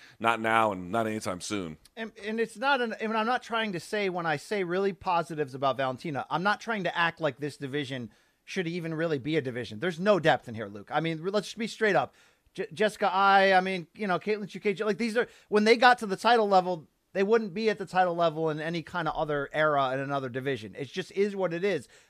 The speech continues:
Speaker 2: But with that said, I'm seeing enough to tell you, as we talked the other day, that Valentina's gonna end up being on that short list of the greatest female fighters we've ever seen. She is of that ilk, Luke. I don't know this Megafumi Majidumi that you love, but,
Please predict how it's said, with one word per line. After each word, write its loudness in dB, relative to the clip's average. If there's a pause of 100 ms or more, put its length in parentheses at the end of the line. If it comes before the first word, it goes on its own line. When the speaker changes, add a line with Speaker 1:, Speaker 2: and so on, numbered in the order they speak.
(120)
Speaker 2:
But 2
with 0
that 4
said, 4
I'm 0
seeing -4
enough 0
to -10
tell 2
you, 0
as 2
we -6
talked 2
the -4
other -2
day, 2 (640)
that 2
Valentina's 4
gonna 0
end 4
up 6
being 2
on 2
that 0
short -4
list -2
of -8
the -10
greatest -2
female -6
fighters -4
we've -4
ever -6
seen. -10 (160)
She -8
is 2
of 4
that 4
ilk, 2
Luke. 0 (180)
I 2
don't 2
know 4
this 0
Megafumi -2
Majidumi 0
that 2
you -2
love, 2
but, 4